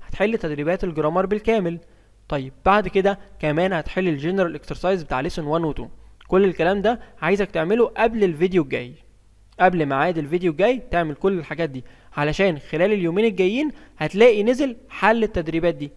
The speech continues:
هنعمل فيديو بقى في حل التدريبات، عشان أي حاجة وقفت قدامك أقدر إن أنا أساعدك فيها،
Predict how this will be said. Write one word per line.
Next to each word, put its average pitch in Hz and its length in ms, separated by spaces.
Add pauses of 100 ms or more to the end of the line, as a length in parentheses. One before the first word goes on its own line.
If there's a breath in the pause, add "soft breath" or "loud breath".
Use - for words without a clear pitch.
(280)
هنعمل 151 360
فيديو 170 260
بقى 220 220
في 156 160
حل 196 260
التدريبات، 143 440
عشان 127 220
أي 185 280
حاجة 151 280
وقفت 190 320
قدامك 220 480 (480 soft breath)
أقدر 160 320
إن 151 120
أنا 151 180
أساعدك 185 380
فيها، 254 300